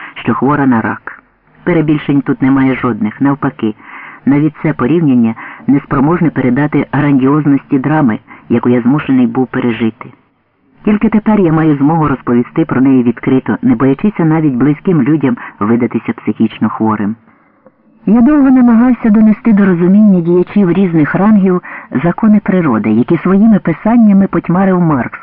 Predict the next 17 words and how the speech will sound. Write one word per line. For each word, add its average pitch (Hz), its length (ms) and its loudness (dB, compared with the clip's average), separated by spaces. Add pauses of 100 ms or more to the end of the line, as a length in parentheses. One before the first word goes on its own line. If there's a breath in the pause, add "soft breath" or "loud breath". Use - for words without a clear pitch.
(120)
водночас 143 520 0
потьмаривши 170 720 -2
і 127 80 0
нашу 135 360 -2
свідомість. 110 640 -4 (400 loud breath)
У 185 100 0
цих - 240 -4
намаганнях 185 720 0 (140)
я 208 180 2
небагато 175 520 0
зробив 131 340 0
корисного, 120 600 -4 (260 loud breath)
зате 135 280 -2
багато 139 420 -2
накликав 139 460 -2
чиновних 147 580 0
громів 139 400 0